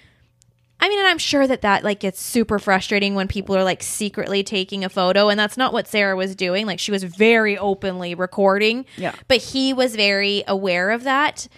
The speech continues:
Speaker 1: Um, just, like, that's why she mentioned, like, that he was, he was talking to a table, but he felt Sarah's presence, like, come back with her phone, and he had to turn around and say something to her because he couldn't let it go. So I feel
Speaker 2: Like,
Speaker 1: like he's
Speaker 2: friendly.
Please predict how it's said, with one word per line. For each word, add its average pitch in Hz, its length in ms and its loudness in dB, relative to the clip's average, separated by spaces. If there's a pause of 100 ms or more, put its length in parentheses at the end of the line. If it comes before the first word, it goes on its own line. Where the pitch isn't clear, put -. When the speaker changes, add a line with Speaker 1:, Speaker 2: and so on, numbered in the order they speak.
(340)
Speaker 1:
Um, 202 380 2
just, 214 260 0
like, 208 140 2
that's 208 240 -2
why 202 160 2
she 208 180 -4
mentioned, 196 460 -2
like, 180 240 -2
that 180 340 0
he 220 220 -4
was, 190 480 0
he 240 120 -6
was 240 140 -2
talking 254 460 -2
to 226 140 -2
a 196 80 0
table, 196 640 0 (360)
but 208 160 2
he 220 240 -4
felt - 540 2
Sarah's 208 420 0
presence, 214 560 -2
like, - 200 -2
come 220 360 0
back 196 320 2
with 208 100 -2
her 202 160 0
phone, 202 340 0
and 196 120 -2
he 208 80 -2
had 208 300 2
to 233 60 0
turn 208 240 -4
around 196 280 2
and 190 100 -2
say 190 240 0
something 185 460 -4
to 185 80 0
her 180 340 -2 (340)
because 226 280 2
he 220 80 -4
couldn't 220 300 0
let 208 120 0
it - 140 -6
go. 196 420 2
So 202 440 4 (340)
I 226 100 2
feel 240 200 0
Speaker 2:
Like, 247 140 2
Speaker 1:
like - 20 -16
he's 262 100 0
Speaker 2:
friendly. 254 460 0